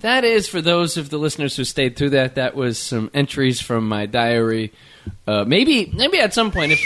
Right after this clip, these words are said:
if there's clamor for it, I will, I will read every entry.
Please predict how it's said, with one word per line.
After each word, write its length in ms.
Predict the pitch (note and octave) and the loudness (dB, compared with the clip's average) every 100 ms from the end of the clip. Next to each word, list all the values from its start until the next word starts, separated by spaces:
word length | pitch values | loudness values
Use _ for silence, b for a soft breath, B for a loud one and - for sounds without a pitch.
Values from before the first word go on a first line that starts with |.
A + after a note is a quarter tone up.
| B5+ - - | -2 -4 -10
if 100 | D3+ | -10
there's 160 | D#3 - | -8 -6
clamor 360 | D3 D3 F3 | -2 0 0
for 260 | - F3 F#3 | -2 -2 -2
it, 100 | - _ _ | -4 _ _
I 100 | B2 C3 | -4 0
will, 260 | C3+ A#2+ - | 0 0 -4
I 80 | B2+ | -4
will 180 | B2+ | -2
read 260 | A#2 B2 A#2 | -2 -2 -4
every 280 | - A#2 A2 | -6 -6 -6
entry. 440 | G#2+ G#2+ - F#2 | -6 -6 -4 -6